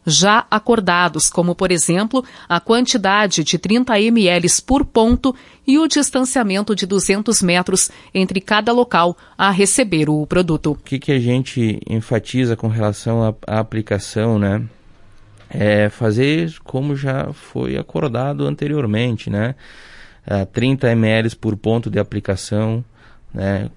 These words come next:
Speaker 2: Ah, esses pontos, eles têm distanciamento de duzentos, duzentos metros entre, entre eles, né? Então, a cada duzentos metros nós temos um ponto de aplicação. Aplicar trinta M L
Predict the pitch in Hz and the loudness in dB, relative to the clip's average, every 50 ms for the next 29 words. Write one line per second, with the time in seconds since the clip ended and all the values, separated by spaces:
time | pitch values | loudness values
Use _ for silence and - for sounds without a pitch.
0 | - - - 113 107 104 104 101 98 104 - - 117 117 - 123 107 - - 117 | -16 -8 -4 -2 0 2 2 0 0 -2 -4 -4 -4 -4 -4 -8 -10 -4 -2 0
1 | 120 127 - - 120 110 110 - - - 120 120 120 113 120 - - - 117 113 | 0 0 -2 -2 -4 -4 -4 -4 -4 -2 -2 -2 -2 -2 -4 -6 -4 -2 -2 -2
2 | 113 - - 113 104 104 107 117 120 - 110 107 104 107 110 101 101 107 113 117 | -2 -2 -2 -2 0 0 0 0 -2 -2 -4 -4 -2 -2 -2 0 0 0 -2 -2
3 | 120 117 107 107 104 101 - - 107 101 101 110 113 113 117 107 107 104 101 107 | -4 -4 -2 -2 -2 -4 -6 -6 -6 -4 -2 -2 -4 -4 -4 -4 -2 -2 -2 -2
4 | 107 - 107 - - 104 101 98 - - 180 170 - - - - 104 98 - 107 | -2 -4 -8 -6 -4 -4 -4 -4 -4 -4 -6 -6 -6 -8 -8 -8 -8 -8 -6 -4
5 | 101 101 104 107 120 127 120 107 101 101 104 104 117 131 - - - - - - | -4 -2 0 0 0 0 0 0 0 0 0 0 -2 -4 -6 -12 -20 -20 -20 -20
6 | - - - - 104 104 104 104 - 120 113 107 110 107 107 104 101 107 110 117 | -20 -20 -8 -4 -2 0 0 -2 -2 -2 -2 -2 -2 -2 -2 -2 0 0 -2 -2
7 | 123 120 107 104 104 110 113 120 123 104 101 - - 104 104 104 101 110 107 104 | -4 -4 -4 -2 -2 -2 -4 -4 -6 -6 -6 -6 -6 -6 -4 -4 -4 -4 -6 -4
8 | - 107 110 107 110 113 120 - - 104 104 101 - - 117 113 127 135 - - | -4 -4 -2 -2 -2 -4 -4 -6 -6 -6 -6 -6 -6 -8 -6 -6 -6 -8 -12 -18
9 | - - - - - - - - - - 104 - - 107 104 - 120 123 123 113 | -20 -20 -20 -20 -20 -20 -20 -16 -8 -8 -6 -2 -2 -4 -2 -2 -2 -2 -2 0
10 | - 113 110 107 104 104 101 104 110 110 104 | -2 0 0 2 2 2 2 2 0 0 -4